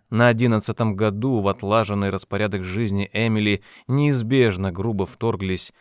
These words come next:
ранние месячные, Тед, призванный перепуганным ребёнком в ванную, Глории дома не случилось, даже не сразу осознал, что происходит. Он просто стоял там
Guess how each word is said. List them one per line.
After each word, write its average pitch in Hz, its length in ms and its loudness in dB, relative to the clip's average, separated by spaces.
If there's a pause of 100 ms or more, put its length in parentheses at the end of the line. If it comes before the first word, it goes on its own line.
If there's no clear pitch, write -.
(100)
ранние 95 540 2
месячные, 92 680 -6 (580)
Тед, 147 420 0
призванный 113 640 0
перепуганным 120 640 0
ребёнком 107 560 -2
в 90 40 -6
ванную, 92 560 -2 (340)
Глории 87 480 -4
дома 87 260 -4
не 85 120 -4
случилось, - 720 -12 (640)
даже 143 320 2
не 175 80 2
сразу 135 460 0
осознал, 107 720 -2 (320)
что - 340 -8
происходит. - 840 -10 (920)
Он 127 320 2
просто 135 340 -2
стоял 139 480 2
там 90 320 -2